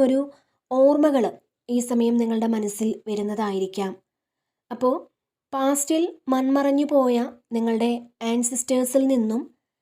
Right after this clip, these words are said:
നിങ്ങൾക്ക് നല്ലൊരു ഗൈഡൻസും ബ്ലെസ്സിങ്സും ഒക്കെ ഈ സമയം കിട്ടുന്നു എന്നുള്ളതാണ്. അപ്പോൾ കൺഫ്യൂസ്ഡ് ആയിരുന്ന ഒരു അവസ്ഥയിൽ നിന്ന് നിങ്ങൾക്ക്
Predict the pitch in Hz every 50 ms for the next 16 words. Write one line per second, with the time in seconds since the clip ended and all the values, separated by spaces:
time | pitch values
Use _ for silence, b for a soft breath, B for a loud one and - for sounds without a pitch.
0 | _ _ _ _ _ - 269 277 285 294 302 330 311 285 269 269 269 285 320 302
1 | 294 294 302 294 - - 220 240 240 233 233 233 240 233 226 - 240 208 180 -
2 | - _ _ _ _ _ _ _ _ _ _ - 233 240 240 240 269 254 247 -
3 | 277 277 269 262 - - - 269 285 277 - - 226 220 226 - 233 226 220 220
4 | 226 226 247 - - _ _ _ _ _ _ 220 208 - - 226 220 220 226 240
5 | 240 226 214 220 208 220 208 202 196 208 285 - - _ _ _ _ _ _ _
6 | _ _ _ _ _ _ _ _ - 233 277 269 277 269 247 262 247 - 302 302
7 | 302 311 311 302 294 294 285 294 277 277 277 294 311 - - 240 240 196 202 -
8 | - 226 220 214 233 226 - - - 247 240 247 254 254 254 233 214 208 220 285
9 | - - _ _ _ _ _ _ _ _ _ _ 247 254 254 262 269 269 285